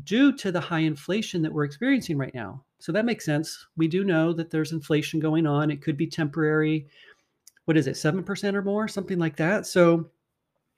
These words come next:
things are more expensive. And, you know, people should be thinking about increasing your income if you can. I'll be getting to things that you can do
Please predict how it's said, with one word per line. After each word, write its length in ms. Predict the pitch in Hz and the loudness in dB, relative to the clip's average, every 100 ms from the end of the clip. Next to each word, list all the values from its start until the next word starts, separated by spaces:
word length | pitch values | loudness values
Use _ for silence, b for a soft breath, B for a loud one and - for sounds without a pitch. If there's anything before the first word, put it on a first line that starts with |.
| - - | -6 6
things 280 | 185 185 | 6 8
are 80 | 208 | 4
more 200 | 190 196 | 2 2
expensive. 920 | 196 - - 208 214 220 165 120 - - B B B B B - | 0 -6 -2 0 0 0 0 -2 -10 -20 B B B B B -2
And, 520 | 170 170 170 170 170 - _ _ _ _ _ _ _ _ - | 4 6 6 4 2 -6 _ _ _ _ _ _ _ _ 0
you 120 | 185 | 4
know, 280 | 165 160 147 | 6 4 2
people 440 | - 208 190 180 | -2 -4 0 -2
should 260 | 175 175 147 | 0 0 2
be 280 | 165 160 | 4 4
thinking 380 | 165 196 196 202 | 2 -2 0 -2
about 480 | 160 160 147 147 - - | 0 0 0 -4 -8 0
increasing 500 | 180 175 165 160 156 | 0 2 -2 0 0
your 160 | 147 214 | 0 0
income 460 | 247 262 - 151 | 2 2 2 0
if 160 | 139 147 | 0 -2
you 80 | 135 | -4
can. 440 | - 131 131 156 | -2 -2 0 0
I'll 80 | 156 | 0
be 120 | 147 | 0
getting 260 | 147 143 151 | 2 2 0
to 120 | 156 | -2
things 300 | 147 143 139 | 0 0 0
that 80 | 160 | -2
you 100 | 143 | -2
can 220 | 143 139 | -2 -6
do 500 | 151 160 180 196 | 0 2 2 0